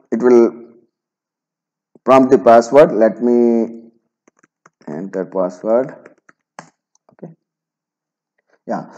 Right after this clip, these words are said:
So here the moment when you connected, here, you know, user is Venkat and, uh,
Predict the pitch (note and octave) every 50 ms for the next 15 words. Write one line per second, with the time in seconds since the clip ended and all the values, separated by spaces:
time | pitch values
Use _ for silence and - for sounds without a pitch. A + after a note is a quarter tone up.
0 | - _ - - F#3+ F3+ F3 F3 F#3+ F#3+ G3+ G3+ F#3+ - - - D3+ D3+ D#3+ E3
1 | F3 F#3+ F#3+ G3 F3+ F#3 F3+ E3+ E3+ D#3 - D3 D3 D3+ C#3+ D3+ F3+ G#3 G#3+ G3
2 | - - - - - - E3 F3 E3+ E3 E3 D#3+ D#3+ E3+ G3 A3+ F#3+ B2+ - -
3 | - - - _ _ _ _ _ _ _ - - C3+ D3+ E3 E3+ E3 D#3+ C#3+ C#3
4 | C#3+ C#3 C3 C#3 E3 E3 D3+ D3+ C#3 C#3 C3+ C3 B2+ B2+ B2+ B2+ B2 B2 B2 A#2+
5 | A#2 -